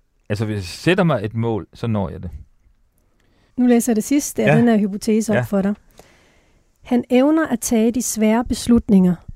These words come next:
Speaker 2: og ved, hvordan han kan agere taktisk for at opnå det, han vil, og varetage egne interesser. Uffe har tendens til stædighed, og tager kampen op, når han provokeres,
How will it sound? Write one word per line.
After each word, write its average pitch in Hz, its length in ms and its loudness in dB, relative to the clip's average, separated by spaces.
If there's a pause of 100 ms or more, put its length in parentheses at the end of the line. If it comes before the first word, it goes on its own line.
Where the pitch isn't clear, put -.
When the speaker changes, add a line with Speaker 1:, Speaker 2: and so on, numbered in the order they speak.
Speaker 2:
og 196 180 -4
ved, 254 200 2 (260)
hvordan 202 340 0
han 208 140 2
kan 208 120 0
agere 196 360 0
taktisk - 720 -6
for 226 120 -2
at - 60 -4
opnå 226 380 0
det, 214 140 0
han 202 180 2
vil, 240 240 2 (240)
og 220 140 0
varetage 202 560 0
egne 214 360 0
interesser. 185 580 -2 (1080)
Uffe 294 260 2
har 240 140 2
tendens 240 580 0
til 226 140 -4
stædighed, 214 760 0 (360)
og 202 100 -8
tager 202 220 -2
kampen - 480 -4
op, - 360 -2
når 226 120 0
han 202 140 2
provokeres, 214 720 -2